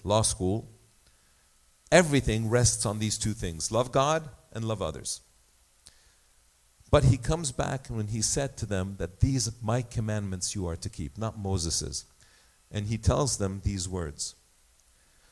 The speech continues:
"I give you a new commandment." This is the part that you need to really grasp. A new commandment. If you have been given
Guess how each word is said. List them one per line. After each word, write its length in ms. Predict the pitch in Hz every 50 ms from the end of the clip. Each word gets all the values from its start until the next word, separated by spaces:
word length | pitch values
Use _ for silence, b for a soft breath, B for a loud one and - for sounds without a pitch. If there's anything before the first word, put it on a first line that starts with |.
| b b b _ _ _ -
"I 100 | 123 139
give 200 | 135 - 175 156
you 180 | 147 139 135 120
a 40 | 113
new 200 | 117 123 139 139
commandment." 680 | - - 104 90 85 80 80 78 - - - - - - - - - _ _ _ - - - - - - _ - - _ _ _ _ - - - - - - - _ _ _ _ _ _ _ _ _ _ _ _ _ _ _ _ _ _ _ _ - - - - - - _ -
This 180 | 117 120 -
is 100 | 135 117
the 80 | 113 113
part 300 | - - 107 82 - -
that 140 | 104 - -
you 100 | 101 95
need 220 | 95 95 90 -
to 100 | - 95
really 420 | 85 90 95 92 90 90 87 90 90 - _ _ _ _ _ _ - -
grasp. 480 | - 82 69 71 73 - - - - - - - _ _ _ _ _ _ _ _ _ _ _ _ _ _ _ _ _ _ _ _ _ _ _ _ _ _ _ _ _ -
A 60 | 123
new 160 | 143 165 175
commandment. 680 | 170 - 131 95 95 85 82 85 82 85 - - - - _ _ _ _ _ _ b b b b b b b b
If 220 | - 131 - - -
you 60 | 175
have 220 | 294 247 190 -
been 160 | - 185 180
given 500 | 165 - 180 165 156 170 143 123 120 113